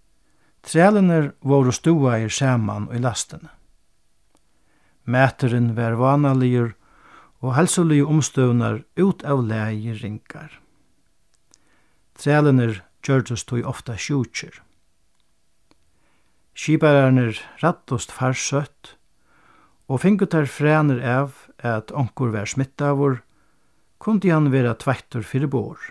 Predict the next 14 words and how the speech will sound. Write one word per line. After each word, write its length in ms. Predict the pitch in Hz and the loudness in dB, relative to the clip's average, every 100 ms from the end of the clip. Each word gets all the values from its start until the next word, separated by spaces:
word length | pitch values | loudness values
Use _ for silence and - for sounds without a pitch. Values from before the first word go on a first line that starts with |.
| - _ _ _ _ _ _ _ _ _ _ _ _ _ _ _ _ - | -20 _ _ _ _ _ _ _ _ _ _ _ _ _ _ _ _ -2
Lastalukan 1040 | 131 135 - 139 139 131 - 120 117 98 - | 0 0 2 2 4 2 0 -2 -4 -6 -8
var 240 | 117 120 - | -4 -4 -2
tikin 360 | 131 127 123 | -2 -2 -6
av 440 | - 117 117 110 - | -4 -4 -4 -8 -12
eina 260 | - 127 120 | -4 -2 -2
ferð 240 | - 117 | -4 -8
um 80 | 107 | -8
dagin, 520 | 98 120 147 160 147 131 _ _ _ _ _ _ | -6 -4 -2 -2 -2 -4 _ _ _ _ _ _
so 220 | - - 160 | -10 0 0
at 160 | 170 | 0
trælener 500 | - 147 135 123 113 107 | 0 2 2 2 0 -4
fingu 400 | 117 113 120 110 | -4 -4 -4 -4
reina 400 | 113 113 113 110 | -2 -2 -2 -2
luft. 560 | 120 107 - - - | -2 -4 -10 -20 -20